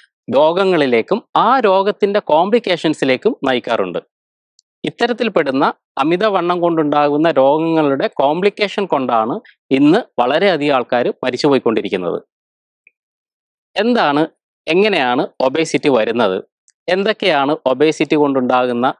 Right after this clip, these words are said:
രോഗങ്ങൾ? എങ്ങനെ ഈ രോഗങ്ങളെയൊക്കെ നമുക്ക്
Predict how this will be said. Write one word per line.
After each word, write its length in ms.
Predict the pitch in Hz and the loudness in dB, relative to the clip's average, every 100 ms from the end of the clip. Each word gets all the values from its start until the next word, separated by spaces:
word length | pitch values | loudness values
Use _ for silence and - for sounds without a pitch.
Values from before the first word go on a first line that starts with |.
| - | 0
രോഗങ്ങൾ? 560 | 117 127 135 107 101 - _ _ _ _ | 2 2 0 -2 -4 -8 _ _ _ _
എങ്ങനെ 460 | - 196 233 220 220 170 | -4 0 0 0 -2 2
ഈ 120 | 185 | 2
രോഗങ്ങളെയൊക്കെ 760 | 160 151 170 185 175 139 - | 4 2 2 0 0 -2 -2
നമുക്ക് 380 | 147 131 135 220 | -2 -2 -2 -2